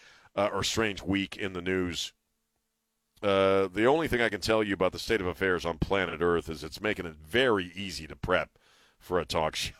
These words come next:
show 'cause you always have more than you could possibly use.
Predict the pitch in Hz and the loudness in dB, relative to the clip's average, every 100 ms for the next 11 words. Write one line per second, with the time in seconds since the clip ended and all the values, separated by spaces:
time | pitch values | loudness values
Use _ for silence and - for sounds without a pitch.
0 | - - _ - 123 - 110 107 98 87 | -20 -20 _ -10 -8 -2 -2 -2 -4 2
1 | 113 135 131 101 104 90 101 107 104 87 | 6 8 6 6 4 2 0 2 4 2
2 | 90 90 85 85 92 92 82 78 76 98 | -2 -4 -4 -4 -4 -4 -6 -8 -4 -2
3 | 90 73 | -2 -6